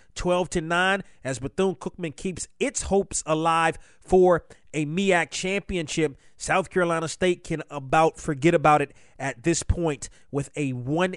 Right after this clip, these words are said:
and three miac mark. You talk about struggles. I don't think there's any team that is struggling as much right now as Jackson State. They get embarrassed in the fifth quarter classic in Mobile, Alabama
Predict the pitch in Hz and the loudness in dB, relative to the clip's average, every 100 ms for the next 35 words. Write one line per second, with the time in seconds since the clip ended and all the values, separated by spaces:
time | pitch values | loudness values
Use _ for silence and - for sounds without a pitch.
0 | 156 170 147 - 196 190 143 117 - _ | -6 -6 -8 -8 0 2 0 -2 -14 _
1 | 123 139 165 147 143 135 - - _ - | -10 -4 0 2 2 0 -6 -20 _ -6
2 | 143 165 110 - _ _ _ 135 139 - | 2 2 2 -4 _ _ _ -6 -2 2
3 | 185 190 170 175 156 - - 175 131 113 | 2 2 4 4 2 -4 0 2 2 -4
4 | - 143 262 277 226 220 185 - 180 - | 0 4 6 6 2 0 0 2 0 0
5 | - 240 254 208 - 202 180 160 151 - | -6 -4 -4 -6 -6 -6 -2 -2 -2 -4
6 | 185 180 175 165 - 151 131 151 180 - | 0 0 -2 -6 -6 -6 -2 0 -2 0
7 | 180 151 139 147 143 - - - - 147 | 0 0 -2 -2 -2 -6 -20 -18 -6 -4
8 | 123 113 151 160 - 165 147 - 127 - | -4 -2 2 2 0 -10 -10 -6 -6 -6
9 | - 175 165 196 - - 180 151 107 185 | 0 2 4 2 0 -2 -4 -4 2 6
10 | 185 151 139 - - - - _ 160 175 | 6 4 -2 -8 -14 -20 -20 _ -4 -2
11 | 185 170 - 226 - - 202 185 - 170 | 0 0 2 0 0 0 0 0 -2 -2
12 | 165 160 - 165 160 165 214 196 190 160 | -2 -4 -6 -6 2 4 4 2 0 2
13 | 170 175 147 147 139 | 2 2 0 -2 -4